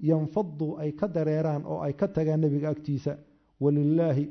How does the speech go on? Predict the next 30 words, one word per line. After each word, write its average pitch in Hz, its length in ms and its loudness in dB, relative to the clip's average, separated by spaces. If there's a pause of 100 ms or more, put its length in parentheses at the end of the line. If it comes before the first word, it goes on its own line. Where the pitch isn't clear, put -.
(140)
markay 175 240 -2
sidaa 185 260 -2
leeyihiin 160 300 -2
ma 196 80 -2
ogaan 170 280 0
miyaa 170 300 0
iyagu? 165 260 2 (400)
"Walillaahi 156 680 4
alle 156 300 0
inay 160 220 0
u 233 100 -2
sugnaatay, 151 540 0 (380)
khazaa'inu 143 680 0
samaawaati, 143 720 -2
samooyinka 151 600 -2
khasnadihiisu 151 600 -2
inay 151 160 0
u 143 40 0
sugnaatay, 147 480 -2 (380)
iyo 151 240 4
wal 151 180 2
ardi, 175 300 2
dhulka 190 320 0
khasnadihiisu 160 580 0
inay 185 140 -2
u 220 100 -4
sugnaatay. 156 440 0 (380)
Walaakina 143 640 2
almunaafiqiina, 143 840 -2
munaafiqiintu, 147 680 0